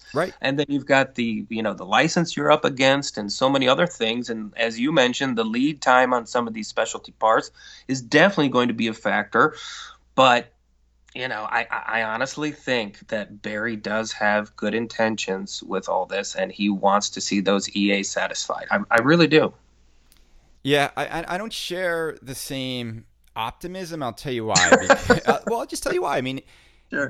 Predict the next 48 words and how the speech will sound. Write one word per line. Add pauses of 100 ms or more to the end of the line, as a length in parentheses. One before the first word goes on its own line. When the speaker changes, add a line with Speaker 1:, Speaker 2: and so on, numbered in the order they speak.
Speaker 1:
B-,
Barry's
a
crook. (500)
I,
there's
no
way
around
it. (240)
He
Speaker 2:
I
Speaker 1:
took,
Speaker 2:
don't
think
he's
a
crook.
Speaker 1:
he
took
Speaker 2:
I
just
Speaker 1:
two
million
dollars
Speaker 2:
think
Speaker 1:
of
people's
hard-earned
money, (260)
right? (680)
And
here's
why
he's
a
crook. (100)
Because (100)
at
the
moment (440)
of
which
A
R
A
said,
"Look,